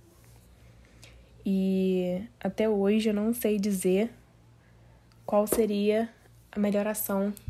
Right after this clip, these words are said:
que eu poderia ter. Porque toda vez que eu lembro do que aconteceu, meu coração dispara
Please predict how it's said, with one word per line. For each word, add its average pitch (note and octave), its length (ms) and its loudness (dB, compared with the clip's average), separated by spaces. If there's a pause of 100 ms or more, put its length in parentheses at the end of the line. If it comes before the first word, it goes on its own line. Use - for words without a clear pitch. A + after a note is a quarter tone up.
que - 100 -2
eu A3 40 0
poderia G#3 440 0
ter. G3 260 0 (1400)
Porque G3 280 -4
toda G#3 220 2
vez G3+ 160 0
que - 80 -4
eu G3+ 100 -2 (240)
lembro G#3 380 4
do G#3 140 0
que G3+ 100 -4
aconteceu, G3+ 840 -2 (1120)
meu G3+ 180 4
coração G3 380 -2
dispara G3 600 -4